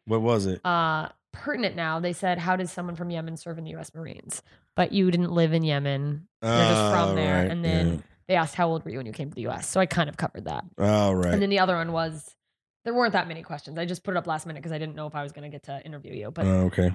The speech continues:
Speaker 2: the, was about the, "Did you experience any hazing or anything?"
Speaker 1: Oh, in
Speaker 2: Extra
Speaker 1: the Marines.
Speaker 2: hazing in the
Speaker 1: Oh,
Speaker 2: Marines
Speaker 1: yeah.
Speaker 2: because of being a Muslim.
Speaker 1: No. I had some hatred a bit from, like, certain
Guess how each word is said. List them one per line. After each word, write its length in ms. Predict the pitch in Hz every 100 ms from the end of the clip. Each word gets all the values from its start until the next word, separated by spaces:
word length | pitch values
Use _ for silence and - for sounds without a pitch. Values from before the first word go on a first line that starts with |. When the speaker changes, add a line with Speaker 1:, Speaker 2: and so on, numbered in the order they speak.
| -
Speaker 2:
the, 420 | 202 165 185 165 -
was 160 | 175
about 280 | 160 160 151
the, 140 | 160 147
"Did 160 | 151
you 60 | 156
experience 380 | 143 - - -
any 300 | 135 - - _
hazing 500 | 151 156 - - 120 - -
or 80 | -
anything?" 440 | - - 110 - - _ -
Speaker 1:
Oh, 100 | 135
in 40 | 120
Speaker 2:
Extra 260 | 101 220
Speaker 1:
the 60 | -
Marines. 220 | - 85
Speaker 2:
hazing 360 | 165 151 151 151
in 100 | 156
the 60 | 143
Speaker 1:
Oh, 180 | 139 143
Speaker 2:
Marines 140 | 131
Speaker 1:
yeah. 240 | 135 139
Speaker 2:
because 120 | 127 120
of 60 |
being 140 | 165 160
a 40 |
Muslim. 560 | 156 151 - - 104 104
Speaker 1:
No. 460 | 104 104 104 107 - _ _ -
I 80 |
had 180 | 139 170
some 200 | 151 131
hatred 360 | 98 98 98 92
a 60 |
bit 240 | 87 95 95
from, 220 | 95 92
like, 160 | 90 -
certain 400 | 92 90 87